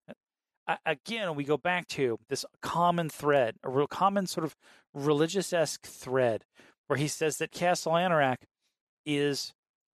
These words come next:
is a Gunter's Mecca, and that Parzival himself had made the pilgrimage there, even though he couldn't enter. No one could enter. An impregnable fo-, an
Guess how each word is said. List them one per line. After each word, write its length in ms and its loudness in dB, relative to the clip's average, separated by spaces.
is 100 -6
a 60 -8
Gunter's 500 -2
Mecca, 520 -2
and 80 -4
that 160 0
Parzival 500 2
himself 640 -2
had 160 -4
made 340 -4
the 160 -2
pilgrimage 580 0
there, 260 0
even 220 -2
though 120 2
he 120 -2
couldn't 300 -2
enter. 360 -6
No 260 2
one 280 2
could 220 -6
enter. 300 -6
An 60 -2
impregnable 680 0
fo-, 300 0
an 120 0